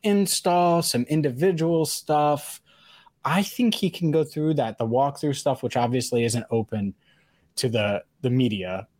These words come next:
I think he will be, be in on that stuff starting, I would say, late next week, you know,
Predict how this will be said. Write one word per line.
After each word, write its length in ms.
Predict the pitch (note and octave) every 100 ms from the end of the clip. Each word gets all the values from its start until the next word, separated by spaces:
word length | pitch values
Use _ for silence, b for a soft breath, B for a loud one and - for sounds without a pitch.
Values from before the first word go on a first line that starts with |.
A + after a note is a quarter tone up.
| _ _ - - _ _ _ _ -
I 120 | C#3 C#3
think 340 | - G3 F#3 -
he 140 | E3+
will 180 | D3+ B2+
be, 640 | A2+ B2+ A#2+ A#2 A2 - _ _ _ _ _ - C3
be 160 | B2+ C#3+
in 280 | C3 D3 C#3
on 200 | B2+ A#2+
that 240 | A2+ A2+
stuff 480 | - A#2 G#2 - -
starting, 840 | - - - C#3+ C3+ B2+ A#2+ G#2+ - _ _ _ _ C3
I 80 |
would 120 | C#3 C3
say, 220 | C#3 B2
late 400 | A#2 B2+ D3 D3
next 380 | C#3+ C3+ - B2
week, 480 | C3 C#3+ - - _ _ - _ _ _
you 80 | A#2
know, 380 | A#2 A2+ A2+